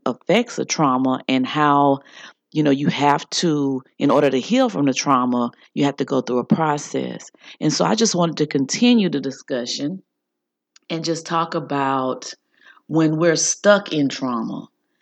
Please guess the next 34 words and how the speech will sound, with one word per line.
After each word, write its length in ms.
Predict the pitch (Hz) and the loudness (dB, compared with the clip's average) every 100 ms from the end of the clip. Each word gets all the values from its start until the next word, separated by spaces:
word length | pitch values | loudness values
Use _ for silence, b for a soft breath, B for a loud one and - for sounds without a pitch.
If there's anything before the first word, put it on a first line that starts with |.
| _ _ _ _ | _ _ _ _
and 340 | 156 156 143 | 2 4 4
how 300 | 139 170 170 | 2 2 2
we 160 | 160 147 | 2 0
get 240 | 139 131 | -2 -4
stuck 380 | - - 123 - | -4 -2 -2 -2
in 100 | 123 | -8
trauma. 640 | 120 127 117 117 - - _ b b b b | -6 -4 -4 -4 -8 -12 _ b b b b
And 240 | - 151 143 | -4 -4 -4
so 640 | - 160 151 143 139 139 _ _ _ | -2 2 2 2 0 -4 _ _ _
trauma 920 | - - 214 233 226 151 139 139 147 _ | -12 0 2 2 0 -2 -2 -4 -8 _
is 140 | 156 | -6
not 260 | 139 175 160 | -4 -4 -4
necessarily 840 | 175 180 175 160 - 147 143 139 | -4 -6 -6 -10 -2 -2 0 -2
also, 880 | - 135 151 147 - 143 135 131 - _ - | 2 2 2 0 0 2 2 2 -4 _ -6
uh, 300 | 135 131 120 | -2 0 -2
known 420 | - 139 143 139 | -2 0 2 2
as 240 | 135 135 123 | 0 -2 -2
just 360 | - 135 127 | -2 -2 -2
like 240 | - 127 127 | -4 -2 -2
a, 140 | 120 - _ - | -6 -6 _ -6
a 80 | 123 | -2
bad 480 | 123 135 139 131 | 0 2 2 0
thing 200 | 143 135 | 0 0
as 120 | 123 - | 0 -2
far 180 | 147 | 2
as 80 | 131 | 2
like 220 | 123 123 | 0 -2
a, 180 | 120 110 - B B B _ - | -2 -4 -6 B B B _ -6
a, 20 | |
um, 340 | 120 - 117 | -6 -4 -6
tragic 460 | - - 175 170 139 | -2 4 6 4 2
incident 440 | 139 143 139 131 | -2 -2 -4 -2
where 120 | 127 | -2
you 240 | 127 131 | -4 -6